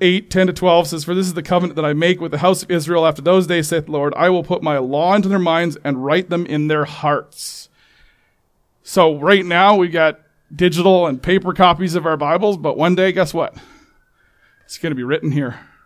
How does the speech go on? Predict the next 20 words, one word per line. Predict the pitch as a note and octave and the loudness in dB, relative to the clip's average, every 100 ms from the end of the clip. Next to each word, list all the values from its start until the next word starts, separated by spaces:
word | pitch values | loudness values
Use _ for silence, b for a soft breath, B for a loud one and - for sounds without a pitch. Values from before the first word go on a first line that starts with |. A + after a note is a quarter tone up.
| b b b b _ _ _ _ _ _ - | b b b b _ _ _ _ _ _ -8
Isn't | E3 | -2
that | F3 F3 | -2 -2
gonna | E3 | -4
be | |
amazing? | D#3+ E3+ E3+ G3+ b b b b b b b b b b | -4 -4 -4 -4 b b b b b b b b b b
David | E3+ F3+ D#3+ | 0 0 -2
even | D3 | -4
said, | E3+ D#3 | -4 -2
"Thy | D3+ F3 | 0 0
word | F3+ E3+ | 0 -2
have | |
I | D3 | -2
hid | D#3 | -4
in | D#3+ | -4
my | D3+ | -2
heart | E3+ F3 | -2 -2
that | D#3 | -2
I | C#3+ | -4
will | D3 | -2
not | D#3 D#3+ - | -2 -2 -4